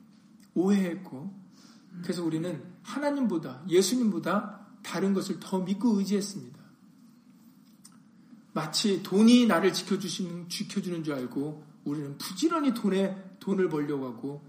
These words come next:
돈을 지키려고 했지요. 돈을 의지하려고 삽니다. 인맥이 나를 잘 되게 해주는 줄 알고 부지런히 사람을 사귀입니다. 사람과의 관계가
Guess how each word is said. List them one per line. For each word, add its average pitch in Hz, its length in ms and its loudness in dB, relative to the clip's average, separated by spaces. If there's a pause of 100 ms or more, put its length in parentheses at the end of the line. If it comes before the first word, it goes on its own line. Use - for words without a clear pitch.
(140)
돈을 151 300 -6
지키려고 160 480 -2
했지요. 139 320 -10 (420)
돈을 185 260 0
의지하려고 185 540 2
삽니다. 175 480 -6 (1600)
인맥이 254 500 8
나를 185 600 4 (360)
잘 180 240 -4
되게 180 260 2
해주는 151 360 -6
줄 135 120 -8
알고 120 380 -12 (340)
부지런히 294 520 0
사람을 220 360 2
사귀입니다. 202 600 -2 (880)
사람과의 214 640 4
관계가 160 1120 -2